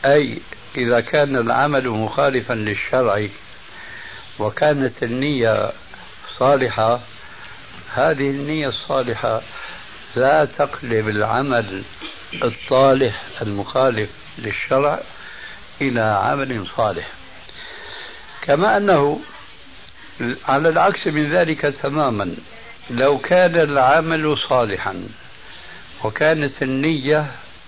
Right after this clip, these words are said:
فاسدة، فهذا العمل الصالح لا يقلب النية الفاسدة فيجعلها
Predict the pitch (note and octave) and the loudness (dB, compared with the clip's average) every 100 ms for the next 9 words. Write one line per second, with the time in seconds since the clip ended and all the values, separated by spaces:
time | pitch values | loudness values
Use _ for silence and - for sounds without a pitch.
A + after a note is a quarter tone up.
0 | - - - - - - - - C#3+ A#2 | -20 -18 -18 -18 -18 -20 -4 2 4 2
1 | B2 G#2 G#2 G#2+ - - - - - - | -4 -2 0 -2 -8 -16 -18 -18 -18 -18
2 | - - - - - - - B2 C3 D#3 | -16 -18 -18 -18 -18 -20 -4 0 4 4
3 | D#3 C#3+ C#3 C3+ C#3 - - - - - | 4 2 4 4 2 -2 -8 -18 -18 -18
4 | - - B2+ C3 B2+ D#3+ C#3+ C3 G#2+ - | -8 -2 0 4 4 2 0 -2 -4 0
5 | B2 C3+ C3+ D#3 C#3+ - - - - - | 4 4 4 0 -4 -12 -18 -18 -16 -16
6 | - - A2+ B2 B2+ D#3+ F#3+ C#3+ D3 D3+ | -16 -6 0 4 4 4 2 -2 2 2
7 | D3+ D3+ - - - B2 A#2 C#3+ D3+ B2 | 0 -10 -14 -14 -4 -4 -2 -2 0 0
8 | A2 - B2 A2+ - A2+ A2+ A2 A2+ - | -2 -2 -2 0 -2 -4 0 0 0 -6
9 | - - A2+ G#2 G2+ G#2 G#2 G2 G#2 | -18 -8 -4 -2 -2 0 0 -2 -4